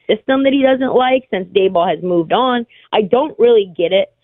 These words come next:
The fact that it's mandatory, Sean McDermott doesn't know what's going on. He's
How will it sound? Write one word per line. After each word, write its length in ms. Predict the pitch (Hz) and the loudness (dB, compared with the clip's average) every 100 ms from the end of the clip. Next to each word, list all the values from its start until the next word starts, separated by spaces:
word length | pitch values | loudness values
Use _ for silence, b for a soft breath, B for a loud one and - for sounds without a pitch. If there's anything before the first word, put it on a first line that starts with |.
| _ | _
The 60 | 175 | -10
fact 300 | - 220 247 | -4 -4 -2
that 100 | 220 | -4
it's 140 | 202 | -4
mandatory, 840 | 202 190 190 185 - 196 185 180 185 | -2 -2 -2 -4 0 2 4 2 0
Sean 280 | 202 202 202 | -2 0 -2
McDermott 460 | 180 196 196 180 | -2 -2 0 0
doesn't 280 | 190 185 - | 0 -2 -4
know 180 | 175 180 | 0 0
what's 200 | 175 180 | 2 -2
going 320 | - 180 185 | -2 -4 -2
on. 280 | 165 160 165 | -4 -4 -4
He's 180 | 175 | -4